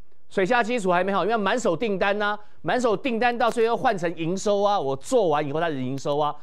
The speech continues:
可是我现在订单接到，我已经知道我的营收有多少了耶，只是它还没有实现，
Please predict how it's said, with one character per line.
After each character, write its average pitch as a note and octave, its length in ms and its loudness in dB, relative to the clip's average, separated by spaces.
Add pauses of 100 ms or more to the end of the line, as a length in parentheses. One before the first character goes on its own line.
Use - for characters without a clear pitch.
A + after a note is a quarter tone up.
(140)
可 C3 80 0
是 C#3 100 0
我 F3 160 4
现 F#3 120 -2
在 F#3+ 80 0
订 G3 180 -4
单 F#3 180 0
接 F#3+ 200 0
到， G3 100 2
我 D#3+ 120 0
已 D#3+ 40 -4
经 E3+ 100 -4
知 E3 160 -8
道 F3 120 0
我 B2+ 80 -4
的 A#2+ 100 -6
营 B2 140 -6
收 D#3+ 160 -2
有 B2 100 0
多 B2+ 200 -4
少 D#2+ 200 -8
了 C#2 80 -12
耶， A1+ 100 -14 (1040)
只 B2+ 140 -6
是 F#3 120 -2
它 E3+ 120 2
还 D#3+ 80 2
没 C3+ 100 -4
有 B2 80 -4
实 G2 200 -8
现， G2 200 -8